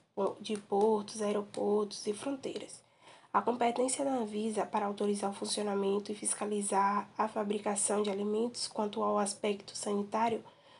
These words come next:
pode ser delegada aos estados, ao Distrito Federal e aos municípios. É indispensável verificar diretamente junto com a Anvisa a existência de normatização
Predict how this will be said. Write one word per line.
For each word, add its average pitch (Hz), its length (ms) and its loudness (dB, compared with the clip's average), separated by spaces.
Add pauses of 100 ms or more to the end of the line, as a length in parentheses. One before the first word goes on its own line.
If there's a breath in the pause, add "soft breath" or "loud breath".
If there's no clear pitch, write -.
(160 loud breath)
pode 208 180 2
ser 226 200 0
delegada 214 580 0
aos 220 140 -2
estados, 202 600 -4 (440 soft breath)
ao 202 180 6
Distrito 220 380 -6
Federal 220 640 0
e 233 100 -2
aos 220 160 2
municípios. 226 960 -2
É 233 80 4
indispensável 240 800 2
verificar 226 540 0
diretamente 208 680 0
junto 214 260 -2
com - 120 -4
a 269 40 0
Anvisa 214 440 -2 (500 loud breath)
a 190 120 4
existência 247 640 2
de 233 280 -2
normatização 220 1000 0